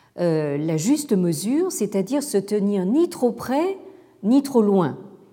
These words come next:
Euh, c'est quelque chose qu'on, on retrouve de manière récurrente, euh, dans les, à la fois dans les entretiens, euh,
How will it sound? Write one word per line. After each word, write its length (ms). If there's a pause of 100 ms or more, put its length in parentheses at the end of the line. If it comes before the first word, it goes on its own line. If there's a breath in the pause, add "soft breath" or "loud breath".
(760 loud breath)
Euh, 200
c'est 200
quelque 260
chose 340
qu'on, 340
on 100
retrouve 520
de 100
manière 320
récurrente, 720 (580 loud breath)
euh, 380
dans 320
les, 380
à 100
la 80
fois 180
dans 120
les 200
entretiens, 640 (760 loud breath)
euh, 400